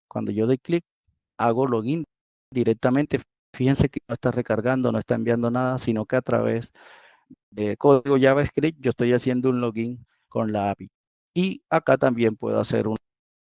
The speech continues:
logout directamente. Entonces, cuando yo, por ejemplo, esto es un reporte que está en Jasper Server, yo le puedo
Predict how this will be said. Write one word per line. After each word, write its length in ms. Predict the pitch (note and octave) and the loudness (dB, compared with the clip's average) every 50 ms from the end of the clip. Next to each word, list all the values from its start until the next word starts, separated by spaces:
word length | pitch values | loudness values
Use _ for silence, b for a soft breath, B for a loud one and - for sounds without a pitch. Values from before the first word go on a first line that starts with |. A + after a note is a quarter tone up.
| _ | _
logout 480 | - G#2+ G#2+ G#2+ A2 B2 C3+ C3 B2 A2 | -4 -4 -2 -2 0 0 0 0 -2 -4
directamente. 680 | A2 G#2+ G2+ G2+ G#2 - A2 G#2+ G#2+ A2 G#2 - G2+ A2 A2 - _ _ B B B B B B B B B | -6 -8 -6 -8 -8 -6 -6 -6 -6 -8 -8 -10 -12 -12 -12 -14 _ _ B B B B B B B B B
Entonces, 640 | - B2 - - E3+ E3+ - - F3 E3+ - - | -10 -2 2 6 6 6 6 4 2 0 0 -4
cuando 480 | - - - B2+ A#2+ B2 A#2+ A#2 A2+ A2+ | -6 0 2 2 2 2 2 0 0 0
yo, 180 | A#2 B2 C#3 C#3+ | 0 0 -2 -2
por 160 | - F#3 F3 | 0 0 0
ejemplo, 480 | D#3+ D3+ D#3+ D#3 - - D#3 D#3 - - | 2 2 0 0 -2 -6 -8 -8 -6 -6
esto 220 | - - - - | -6 -4 -2 -4
es 100 | C#3 - | -4 -2
un 100 | E3 D3+ | -2 -2
reporte 460 | C#3+ D3 C#3 - C#3+ B2+ B2 - C3+ | -2 -2 -4 -4 -6 -8 -6 -8 -10
que 120 | - - C3 | -8 -8 -6
está 140 | - - A#2 | -4 -4 -2
en 80 | A2+ | -2
Jasper 280 | A2+ A#2+ - - B2+ A2+ | -2 -4 -4 -6 -8 -6
Server, 380 | - - C#3 A#2+ A2 A2+ B2 - _ _ _ _ _ _ - - _ | -2 0 0 0 0 -4 -10 -12 _ _ _ _ _ _ -20 -20 _
yo 200 | B2 A2+ B2 A#2+ | -4 0 2 2
le 80 | C3 C#3 | 2 2
puedo 280 | - - C#3+ C#3 C3 | 0 -2 -2 -2 -2